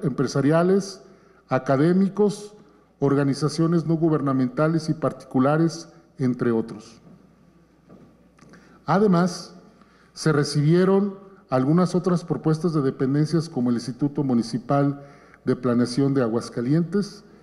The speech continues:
de la Secretaría del Medio Ambiente del Estado, del Instituto de Vivienda Social y Ordenamiento de la Propiedad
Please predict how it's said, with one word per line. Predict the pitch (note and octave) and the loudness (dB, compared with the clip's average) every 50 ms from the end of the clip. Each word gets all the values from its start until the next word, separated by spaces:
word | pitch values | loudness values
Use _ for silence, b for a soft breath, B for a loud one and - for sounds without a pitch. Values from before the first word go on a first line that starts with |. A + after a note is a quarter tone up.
| B B B B B - | B B B B B -2
de | C3+ | 0
la | B2+ C#3 C3+ | 0 0 0
Secretaría | - - C3+ - C#3 B2+ - D3+ C3+ C#3+ D3+ D3+ | -2 -4 -2 -2 -2 -2 0 0 0 2 2 2
del | D#3 D3+ C#3 | 2 2 2
Medio | D3 D3+ C#3+ D3+ D3 | 2 2 4 2 2
Ambiente | C#3 C3+ C3+ D3+ D#3 D#3+ D#3 D#3 D#3 | 2 0 2 2 2 2 0 0 0
del | C#3 C3 B2 | 0 0 0
Estado, | A#2+ - - - D3+ D#3+ F3 F#3 G#3 G3+ F#3+ - B B B B B B B B - | -2 -4 -2 0 2 2 4 2 0 0 -4 -12 B B B B B B B B -2
del | - C#3 C3+ C3+ | 0 0 2 2
Instituto | B2+ - - D3+ - F3 F3+ F3 F3+ F#3 E3+ | 0 -2 -4 -4 0 0 0 2 2 2 2
de | D3+ | 4
Vivienda | C3+ C3 C3 C#3+ D3+ D#3 D#3+ E3 D3+ | 4 2 2 2 2 2 2 2 0
Social | D#3+ - A#2 - - D3 D3 D3 D3+ D3 | -2 -6 -10 -8 -2 0 0 0 2 2
y | C#3+ | 0
Ordenamiento | C3 A#2+ A#2 A#2+ A#2+ B2 A#2+ B2+ C3+ C#3+ C#3 C#3 D3 | 0 0 -2 -2 -2 0 0 2 0 0 0 0 0
de | C3+ | 0
la | B2 A#2+ A#2+ | 0 0 0
Propiedad | A2+ A2+ A2+ - B2+ B2+ B2+ C3 C#3 C#3+ C#3 C#3 | -2 -6 -2 0 0 2 2 2 2 2 0 -4